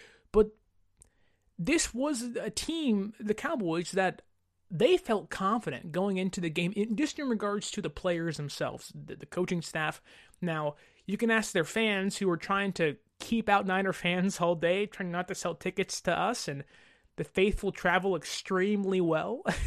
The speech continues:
<laughs> and they showed up on Sunday. But knowing the Cowboys have one of the most, and arguably the most explosive offense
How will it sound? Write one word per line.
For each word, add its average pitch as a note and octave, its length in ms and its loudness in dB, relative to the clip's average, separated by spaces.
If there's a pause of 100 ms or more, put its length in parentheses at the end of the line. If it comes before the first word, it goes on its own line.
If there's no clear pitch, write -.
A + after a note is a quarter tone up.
<laughs> A#3+ 380 0
and F#3+ 100 2
they G3 80 2
showed - 420 0
up G#3+ 220 -4
on G3+ 220 2
Sunday. F3+ 560 -2 (580)
But A3 240 2 (960)
knowing F#3 840 4 (640)
the F3 80 -2
Cowboys E3+ 520 0
have D3 560 0 (720)
one F#3 400 4
of F3 180 0
the G3+ 140 2
most, F3+ 560 0
and F3 100 -4
arguably F#3+ 720 2
the G3 200 2
most F#3 480 0
explosive D#3+ 640 -2
offense D3 560 -2